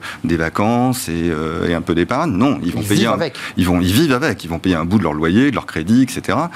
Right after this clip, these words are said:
Speaker 1: Donc, c'est, on ne peut plus le rendre réversible. Vous voyez ?
Speaker 2: Hmm.
Speaker 1: Donc, c'est pour ça que trente pour cent, à mon avis, est un, est un maximum.
Speaker 2: Juste avant de nous quitter, en, vous avez des chiffres d'évaluation sur,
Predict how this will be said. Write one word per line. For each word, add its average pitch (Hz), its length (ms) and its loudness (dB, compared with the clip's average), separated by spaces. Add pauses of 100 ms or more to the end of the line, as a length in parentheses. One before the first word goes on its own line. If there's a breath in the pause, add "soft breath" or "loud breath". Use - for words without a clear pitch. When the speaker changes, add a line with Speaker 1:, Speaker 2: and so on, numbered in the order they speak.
(220 loud breath)
Speaker 1:
Donc, 110 140 2
c'est, - 200 -4
on 120 80 2
ne 110 40 2
peut 127 140 2
plus - 160 2
le 98 60 4
rendre 135 180 2
réversible. 120 600 0 (240)
Vous 92 60 4
voyez ? 123 240 2
Speaker 2:
Hmm. 104 340 -10
Speaker 1:
Donc, 113 160 2
c'est 143 100 0
pour 147 140 -2
ça 165 100 0
que - 80 -4
trente 131 300 0
pour 113 100 -2
cent, 131 140 0
à 113 40 2
mon 92 200 2
avis, 113 260 2
est 92 100 -4
un, 78 200 -2 (100)
est 87 140 -4
un 90 40 2
maximum. 78 540 -4
Speaker 2:
Juste 175 220 -2
avant 180 160 0
de 165 60 0
nous 160 80 2
quitter, 165 260 -2
en, 139 240 -2
vous 127 180 0
avez 170 100 2
des 160 120 2
chiffres - 420 -2
d'évaluation 139 600 0
sur, - 180 0